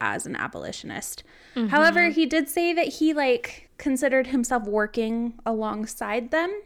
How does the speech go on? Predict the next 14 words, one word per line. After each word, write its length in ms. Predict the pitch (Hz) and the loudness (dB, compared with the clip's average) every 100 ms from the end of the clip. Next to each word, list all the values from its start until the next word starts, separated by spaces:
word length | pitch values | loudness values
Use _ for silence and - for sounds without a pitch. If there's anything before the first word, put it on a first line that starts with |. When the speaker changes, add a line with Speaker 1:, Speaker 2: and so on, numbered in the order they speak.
| - | 0
Speaker 1:
And 280 | 240 247 247 | 2 4 4
when 220 | 254 262 | 4 4
they 120 | 269 | 2
did 320 | 233 247 240 233 | 2 4 4 2
eventually 680 | 226 226 220 - 233 214 208 | 0 0 -2 -2 -2 0 -2
have 280 | 214 214 214 | -2 -2 -2
the 80 | |
Emancipation 640 | 208 202 190 - 208 196 202 | -4 -4 -8 -8 -8 -8 -10
Proclamation 720 | 208 202 202 190 196 202 196 | -10 -10 -8 -8 -8 -6 -6
and 180 | 202 208 | -4 -4
the 80 | 196 | -4
Thirteenth 480 | 202 - - 202 196 | -4 -4 -4 -4 -4
Amendment, 520 | 190 185 190 185 - _ | -2 -2 0 -2 -6 _
then 500 | 190 190 180 185 202 | 0 2 2 0 -4